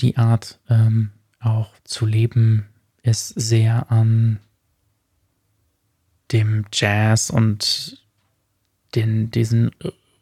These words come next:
Rhythmen und diesem abgebrochenen und wieder neu anfangenden, sich wiederholenden, ähm, ich meine jetzt nicht so ein easy listening Zeug, sondern wirklich krasse, äh, äh, ähm, Bebop, Jazz-Richtungen,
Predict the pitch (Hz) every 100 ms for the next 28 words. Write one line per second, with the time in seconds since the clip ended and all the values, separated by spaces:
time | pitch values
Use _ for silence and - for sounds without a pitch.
0 | _ - - 123 - 127 117 117 120 117
1 | 117 123 - - - 117 120 113 - 117
2 | 120 117 123 117 117 120 - 113 - 120
3 | 117 117 120 - 123 117 - 123 117 113
4 | 113 - - - - - - 120 117 117
5 | 113 123 _ _ _ _ _ _ - -
6 | - 127 - 127 - - 120 113 117 120
7 | 117 113 110 110 120 117 117 - - -
8 | - 120 - 120 - - - - - -
9 | 196 120 123 123 120 123 123 120 117 117
10 | _ _ _ _ - _ 127 120 113 -
11 | - - _ _ _ _ - - 120 117
12 | 113 - - - 156 139 127 - 117 113
13 | 110